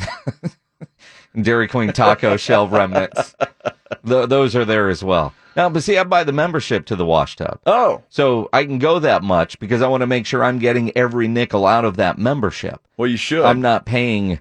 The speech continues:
Speaker 2: the regular rates to go there. See, I think they lose money on me.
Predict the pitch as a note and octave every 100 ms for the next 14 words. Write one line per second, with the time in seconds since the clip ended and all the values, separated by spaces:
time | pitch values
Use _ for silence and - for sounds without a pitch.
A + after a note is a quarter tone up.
0 | _ _ _ _ G#2+ F2+ A2 F#2+ F2+ D2
1 | - _ - F2+ G2+ A#2+ A2+ G2 E2 G#2+
2 | B2+ G2+ - - _ - F2 E2 D#2 D#2+
3 | - C3+ C#3+ D#3 A2 - _ - B2 A#2+
4 | D#3 A3+ G#3 A2 B2+ A2+ G#2+ G2 F2+ F#2+
5 | C3+ G2 C2+ -